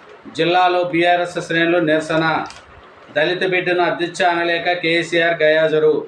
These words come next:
కాంగ్రెస్ గురించి మాట్లాడే అర్హత ఆయనకు లేదు. నన్ను నమ్ముకున్న అక్కలు మంత్రులయ్యారు. మీరు నమ్ముకున్న వ్యక్తి సొంత చెల్లెలు జైల్లో ఉంది.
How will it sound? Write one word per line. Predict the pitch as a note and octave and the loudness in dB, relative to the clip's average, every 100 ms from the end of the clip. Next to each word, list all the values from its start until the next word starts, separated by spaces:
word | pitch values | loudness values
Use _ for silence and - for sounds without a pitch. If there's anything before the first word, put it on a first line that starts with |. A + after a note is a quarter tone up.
| - - - | -12 -20 -6
కాంగ్రెస్ | - F3 F#3 F#3 | -2 0 0 0
గురించి | E3 F3 F3 E3 | 0 -2 -2 -2
మాట్లాడే | D#3+ D#3+ F3 E3+ | -2 -2 -2 0
అర్హత | D#3+ D#3+ E3+ F3 | 0 0 0 0
ఆయనకు | D#3 D#3 D3 | 0 -2 -2
లేదు. | D3 D#3+ D3+ D3+ C#3 - - - - B2+ | 0 0 2 0 -2 -10 -20 -20 -14 -4
నన్ను | D3+ E3+ | 0 2
నమ్ముకున్న | E3 F3 F3 F#3+ F#3 | 0 -2 0 0 0
అక్కలు | E3+ F3 | 0 -2
మంత్రులయ్యారు. | E3+ D#3 E3 F3 F3 E3 D#3+ D#3+ D3+ - - - - | 0 0 0 0 0 2 2 0 -2 -4 -14 -16 -2
మీరు | D#3 F3 | 0 0
నమ్ముకున్న | F3 F3 E3+ F#3+ F#3 | 0 -2 -2 0 0
వ్యక్తి | F3 D#3+ - F#3+ | 0 -2 0 0
సొంత | F3 D#3+ E3+ E3+ | 0 -2 -2 -2
చెల్లెలు | E3+ F3 E3+ | 0 0 0
జైల్లో | D#3+ E3 E3 D#3+ | 0 2 2 2
ఉంది. | D3+ D#3 | 0 -2